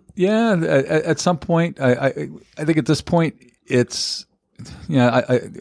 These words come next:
we, we gotta ride the economy out here a little bit. I, I think it's gonna, I don't know that twenty twenty-three is gonna be the year to do anything. Um,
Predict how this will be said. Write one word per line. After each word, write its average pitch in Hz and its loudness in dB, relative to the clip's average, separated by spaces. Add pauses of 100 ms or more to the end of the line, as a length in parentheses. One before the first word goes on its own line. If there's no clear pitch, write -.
(120)
we, 143 -8
we 147 -4
gotta 147 4
ride 135 4
the 117 2
economy 107 2
out 92 -4
here 98 -2
a 92 0
little 90 -4
bit. 98 -2
I, 101 -6 (180)
I 110 -6
think - -6
it's 104 -10
gonna, 95 0 (1080)
I 113 0
don't 123 4
know 113 4
that 101 0
twenty 120 2
twenty-three 113 0
is 101 0
gonna 104 0
be 104 2
the 101 0
year 104 2
to 90 -4
do 123 2
anything. 92 -2
Um, 98 -6